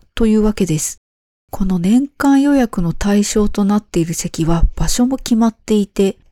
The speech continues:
舞台下手の前方の方であったとも言われています。この予約席を買う人たちは、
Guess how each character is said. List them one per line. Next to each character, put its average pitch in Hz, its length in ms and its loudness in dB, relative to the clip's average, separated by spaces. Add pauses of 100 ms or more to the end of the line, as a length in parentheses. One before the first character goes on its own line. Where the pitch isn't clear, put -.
(160)
舞 - 80 4
台 214 280 2
下 175 320 -2
手 175 120 -2
の 165 140 -2
前 208 300 0
方 269 280 2
の 269 140 2
方 262 260 4
で 202 140 2
あ 185 60 2
っ 185 60 -4
た - 340 -6 (100)
と 254 140 0
も 226 140 2
言 156 120 -2
わ 165 100 0
れ 160 120 -2
て 160 140 -6
い 156 100 -2
ま 151 100 -2
す。 - 320 -8 (1000)
こ - 180 -10
の 247 160 2
予 240 140 4
約 269 200 0
席 - 300 0
を 190 100 2
買 175 220 -2
う 185 40 0
人 - 200 2
た 165 140 -4
ち - 160 -6
は、 147 200 -4